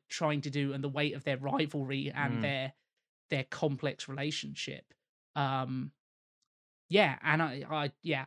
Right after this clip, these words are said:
Speaker 1: I just, I love this film. I think it looks great. I think it's, it's the kind of, you know, it, it, it's, <sighs> it's a film a bit like something like Hidden Figures is nowadays, where it's
Speaker 2: Mm.
Speaker 1: kind of, it's that, hey,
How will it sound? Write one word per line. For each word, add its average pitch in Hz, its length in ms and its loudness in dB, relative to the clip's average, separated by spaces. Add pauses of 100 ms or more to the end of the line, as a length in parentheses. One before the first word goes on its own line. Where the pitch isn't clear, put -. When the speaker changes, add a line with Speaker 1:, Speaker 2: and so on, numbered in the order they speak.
Speaker 1:
I 170 140 4
just, 151 260 -2
I 156 140 4
love 143 200 2
this 135 140 -6
film. 135 160 -4
I 135 100 -6
think 151 180 -4
it 123 80 -6
looks 165 280 -4
great. 143 360 2
I 139 80 -2
think - 360 -6
it's, - 440 -6 (880)
it's - 280 -10
the 156 100 -4
kind 156 340 2
of, 147 160 0 (440)
you 190 120 0
know, 165 160 4
it, 143 40 -6 (160)
it, 180 320 -2
it's, - 260 -2 (340)
<sighs> - 320 -20
it's 170 160 -4
a 185 60 0
film 233 360 6
a 165 80 2
bit 190 260 -6
like 160 320 4
something 151 380 0
like 139 260 0
Hidden 147 320 0
Figures 139 380 -4
is 143 220 -8
nowadays, 139 600 -4
where 139 180 -2
it's 131 160 0
Speaker 2:
Mm. 117 80 -2
Speaker 1:
kind 143 180 2
of, 139 140 -6 (520)
it's 151 240 -6
that, 143 280 2 (320)
hey, 151 520 6